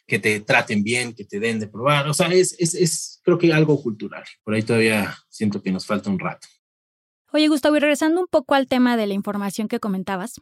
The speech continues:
Speaker 2: que es muy importante para la toma de decisiones, ¿qué indicador crees que como líder de tu empresa debes monitorear constantemente en las tiendas?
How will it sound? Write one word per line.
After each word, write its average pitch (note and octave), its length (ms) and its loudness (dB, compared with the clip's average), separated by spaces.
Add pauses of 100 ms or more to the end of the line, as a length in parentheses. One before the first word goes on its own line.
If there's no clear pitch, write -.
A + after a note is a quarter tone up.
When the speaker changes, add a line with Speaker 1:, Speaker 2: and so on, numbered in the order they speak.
(120)
Speaker 2:
que G3 180 -6
es G3 160 -10 (220)
muy A3+ 260 0
importante G#3 400 -2
para F#3+ 120 -6
la F3+ 100 -8
toma G3+ 160 -6
de G3 60 -4
decisiones, F#3+ 580 -8 (580)
¿qué E4+ 120 -2
indicador A3 760 0
crees A3+ 400 -2
que A#3 240 -4
como G#3+ 320 0
líder A#3+ 420 2
de G#3 200 -6
tu - 120 -10
empresa G3 600 -6 (320)
debes C#4 280 2
monitorear A3 800 2
constantemente A3 1000 -2
en G#3 80 -8
las F#3 180 -12
tiendas? - 460 -14